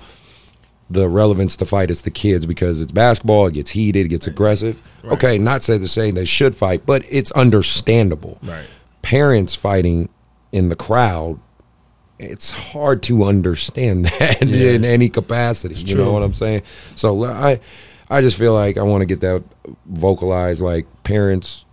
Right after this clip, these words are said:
Speaker 1: uh, anybody out there, please, let's try to do better. Let, let's, let's try to set the example for the kids. We're not perfect. We're not even gonna try to portray like we're perfect.
Speaker 2: Nah.
Speaker 1: But every day we can try to do better.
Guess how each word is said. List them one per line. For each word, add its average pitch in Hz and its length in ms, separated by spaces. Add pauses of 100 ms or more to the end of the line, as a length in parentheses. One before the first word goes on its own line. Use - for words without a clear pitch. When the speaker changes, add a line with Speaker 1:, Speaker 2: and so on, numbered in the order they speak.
(460)
Speaker 1:
uh, 82 380
anybody 92 520
out 90 140
there, 82 260 (260)
please, 113 280
let's 85 140
try 87 180
to 76 80
do 78 120
better. 80 300 (120)
Let, 92 260
let's, 98 360
let's 98 180
try 104 160
to 85 80
set - 180
the 90 80
example 80 340
for 85 100
the 69 60
kids. 78 200
We're 104 80
not 120 180
perfect. 104 360
We're 90 120
not 92 160
even 92 80
gonna 87 120
try 90 160
to 87 60
portray - 680
like 90 200
we're 82 80
perfect. 82 440 (100)
Speaker 2:
Nah. 67 80 (320)
Speaker 1:
But 98 300
every 107 240
day 92 220
we 87 100
can 85 100
try 82 200
to 76 80
do 71 160
better. 71 300